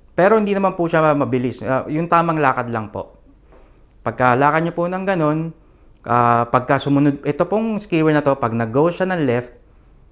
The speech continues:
pupunta po kayo doon kung saan po siya pupunta. Yung itong antena, itong skewer. Ngayon, kung right naman po, pupunta po kayo sa right. Ngayon naman po, habang naglalakad kayo, kung ito po ay biglang mag-X, le-, ah, katulad nito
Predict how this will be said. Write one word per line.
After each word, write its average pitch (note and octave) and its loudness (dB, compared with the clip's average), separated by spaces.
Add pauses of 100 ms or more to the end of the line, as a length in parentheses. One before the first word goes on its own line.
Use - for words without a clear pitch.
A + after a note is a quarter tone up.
(540)
pupunta C#3+ 2
po C3+ 2
kayo B2 2
doon B2+ 2
kung B2 -4
saan A#2 -4
po A#2+ -2
siya A#2+ -6
pupunta. G#2 -4 (260)
Yung A2 -4
itong G#2 -4 (540)
antena, G#2+ -2 (380)
itong A#2 -2
skewer. A#2 2 (240)
Ngayon, C#3 2
kung A#2+ 0
right B2 2
naman F3 2
po, D3+ 4
pupunta A#2 -4
po G#2+ 0
kayo G#2 -2
sa G#2 -2
right. B2 2 (760)
Ngayon C#3 2
naman G#3 4
po, F#3 4
habang B2+ 2
naglalakad C#3 2
kayo, F3+ 4
kung C#3 -6
ito C3 -6
po - 0
ay G#3+ -2
biglang C#3+ -2
mag-X, D3+ -4
le-, A2+ -6
ah, B2 0
katulad B2+ -2
nito C#3+ -4